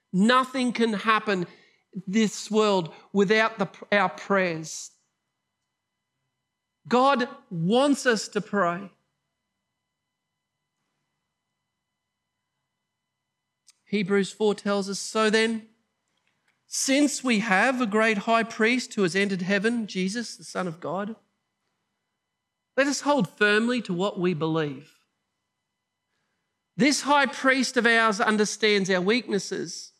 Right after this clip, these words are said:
for he faced all of the same testings that we do, yet he did not sin.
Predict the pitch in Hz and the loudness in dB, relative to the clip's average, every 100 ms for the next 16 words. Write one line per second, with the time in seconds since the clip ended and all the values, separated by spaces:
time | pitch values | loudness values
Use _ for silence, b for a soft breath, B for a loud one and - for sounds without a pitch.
0 | _ _ _ _ _ - 254 202 302 226 | _ _ _ _ _ 2 2 4 2 2
1 | 262 247 220 - - 277 294 320 320 269 | 2 2 0 -6 -2 2 4 4 2 2
2 | 285 - 277 262 - - 226 - 214 202 | 0 2 2 2 -2 -2 -2 -2 -2 -2
3 | 180 196 185 214 180 175 175 208 - b | -2 -2 0 0 0 0 0 -2 -4 b
4 | b b - 277 247 262 285 247 - - | b b -2 0 2 2 4 2 0 -8
5 | - 202 139 156 | -4 -4 -4 -12